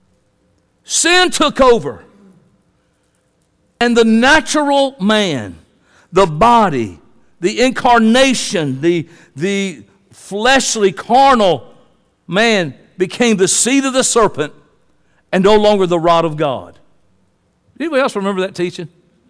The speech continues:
It's back when I taught on probation. It's a while back. See, Yahweh's loving purpose.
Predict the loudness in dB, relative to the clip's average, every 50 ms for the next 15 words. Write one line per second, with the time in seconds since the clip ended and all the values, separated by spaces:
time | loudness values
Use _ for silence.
0 | _ _ _ _ _ _ -10 -4 -4 -4 -4 -2 -2 -2 -4 -4 -2 -4 -4 -4
1 | -4 -6 -8 -10 -8 -8 -8 -6 -2 -2 -2 -2 -4 -6 -12 -14 -14 -16 _ _
2 | _ _ _ _ _ _ _ _ _ _ _ _ _ _ _ _ _ _ -8 -6
3 | -6 -6 -4 -4 -4 -4 -4 -6 -8 _ _ _ _ _ _ _ _ _ _ _
4 | _ _ _ _ _ _ _ _ _ _ _ _ _ _ _ _ _ _ _ _
5 | _ _ _ _ _ _ _ _ _ _ _ _ _ _ _ _ _ _ _ _
6 | _ _ _ _ -20 -14 -10 -8 -8 -8 -8 -10 _ _ _ _ _ _ _ _
7 | _ _ _ _ _ _ _ _ _ _ _ _ _ _ _ _ -16 -12 -8 -6
8 | -4 -4 -2 -2 0 0 0 0 -2 -2 -8 -16 -12 -8 -4 -2 0 2 2 2
9 | 2 0 0 -2 -6 -10 -8 -8 -8 -6 -6 -6 -6 -6 -6 -8 -10 -10 -14